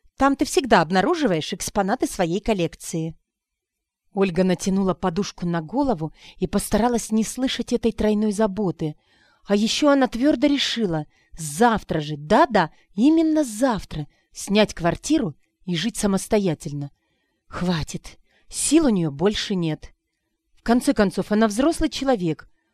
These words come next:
уже давно сама зарабатывает и сможет прожить без этой невыносимой опеки. До последнего года все складывалось как-то совсем неплохо. Ольга Круткова жила в просторной квартире вдвоем с матерью. Отца своего никогда не знала,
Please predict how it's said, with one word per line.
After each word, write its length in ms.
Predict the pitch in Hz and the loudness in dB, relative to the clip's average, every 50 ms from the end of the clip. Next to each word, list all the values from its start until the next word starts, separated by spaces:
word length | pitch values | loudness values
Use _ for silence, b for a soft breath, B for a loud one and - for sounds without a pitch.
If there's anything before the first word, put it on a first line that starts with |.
| _ - | _ -6
уже 220 | 208 185 226 262 | -4 0 0 4
давно 280 | 214 269 247 269 311 302 | 4 6 6 6 2 2
сама 280 | - - 302 269 220 | 4 4 4 4 4
зарабатывает 680 | 165 156 - 190 185 185 277 370 - - 190 175 165 - | 2 2 2 2 4 4 4 4 4 4 -2 -2 0 -2
и 60 | 190 | -4
сможет 480 | - - 220 220 277 330 330 403 - - | -4 -2 0 0 0 0 0 -2 -4 -2
прожить 380 | - 240 214 175 180 269 254 | 0 0 0 0 -2 -6 -6
без 200 | 233 214 196 156 | -4 -4 -4 0
этой 220 | 185 214 214 294 269 | 0 0 0 0 -2
невыносимой 640 | 262 233 185 180 170 160 - - - 214 226 226 208 | -2 -2 -2 -2 -4 -4 -6 -4 -4 -2 0 0 0
опеки. 520 | 180 - - 165 156 - - 170 160 160 - _ _ _ _ _ _ _ _ _ _ _ _ _ _ _ _ _ _ _ _ _ _ - | -2 -2 -4 -6 -6 -6 -6 -8 -8 -8 -10 _ _ _ _ _ _ _ _ _ _ _ _ _ _ _ _ _ _ _ _ _ _ -12
До 160 | 185 156 175 | -6 -4 -2
последнего 600 | - 226 226 - 262 269 302 247 285 285 262 285 | 0 0 0 -2 -2 -2 -2 2 2 2 2 0
года 260 | 240 247 349 359 220 | 0 0 -2 0 0
все 200 | 160 - - 208 | -4 -6 -6 -8
складывалось 600 | 190 - - 277 302 339 269 277 262 262 233 - | -8 -8 -4 -2 -2 0 0 -2 -4 -4 -6 -6
как-то 300 | - - 294 - - 285 | -6 -8 -8 -6 -6 -6
совсем 380 | - - 277 - - 302 294 302 | -2 -2 -4 -2 -2 -2 -2 0
неплохо. 640 | 311 311 - 294 320 277 160 - - - 156 147 156 _ _ _ _ _ _ _ _ _ - | -2 -2 -2 0 0 0 0 -2 -8 -10 -10 -10 -10 _ _ _ _ _ _ _ _ _ -4
Ольга 300 | 190 190 202 202 160 170 | 0 0 2 2 0 -6
Круткова 680 | 160 - 180 180 - - - 233 277 302 226 165 147 - b b b b b b b | -6 -4 -6 -6 -6 -6 0 0 2 2 2 -2 -6 -6 b b b b b b b
жила 260 | 165 156 202 247 311 | -6 -4 0 0 0
в 80 | 311 - | -2 -2
просторной 520 | - 214 185 - - - 262 - 262 220 | -2 -4 -2 -2 -2 -2 -2 0 0 -2
квартире 480 | - - 180 180 - - - 302 - - | -2 0 -2 -2 -2 -2 -2 -2 0 -2
вдвоем 400 | 170 143 151 147 180 247 285 269 | -2 -2 -2 -2 0 0 -2 -2
с 100 | - - | -2 -2
матерью. 640 | 294 285 240 185 - - 165 151 143 151 139 139 _ _ _ _ _ _ - | -2 -2 -2 -2 -4 -6 -8 -8 -6 -8 -8 -10 _ _ _ _ _ _ -10
Отца 260 | - 220 - - 494 | -10 -8 -6 -4 -4
своего 300 | 453 - - 202 175 156 | -4 0 2 2 2 2
никогда 420 | 160 165 160 - 185 165 151 160 165 | -2 -4 -2 -2 -4 -4 -2 -2 -2
не 140 | 165 165 | -2 -4
знала, 480 | 160 151 175 220 302 339 330 302 277 247 | -4 -4 -4 -2 -2 -2 -2 -4 -4 -6